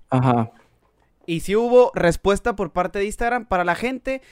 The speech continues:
Speaker 2: eh, que no nos ha seguido en Instagram y que está viendo esta transmisión, aquí está apareciendo nuestro,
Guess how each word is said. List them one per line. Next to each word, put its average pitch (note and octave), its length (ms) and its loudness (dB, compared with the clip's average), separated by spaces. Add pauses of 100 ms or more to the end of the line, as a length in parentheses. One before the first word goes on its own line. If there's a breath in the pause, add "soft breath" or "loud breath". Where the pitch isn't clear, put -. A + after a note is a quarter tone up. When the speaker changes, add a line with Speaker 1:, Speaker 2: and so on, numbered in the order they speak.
(140 soft breath)
Speaker 2:
eh, D#3+ 800 0
que F3 100 -4
no F#3 160 -2
nos A#3 180 -8
ha A3+ 60 -8
seguido A#3 260 -6
en G#3+ 120 -6
Instagram G3 360 -8
y - 40 -14
que E3 60 -12
está E3 200 -8
viendo F3+ 180 -8
esta G3+ 180 -12
transmisión, G3+ 540 -8 (300 soft breath)
aquí G3 240 -2
está A#3+ 340 0
apareciendo G#3 800 -2
nuestro, E3+ 960 -6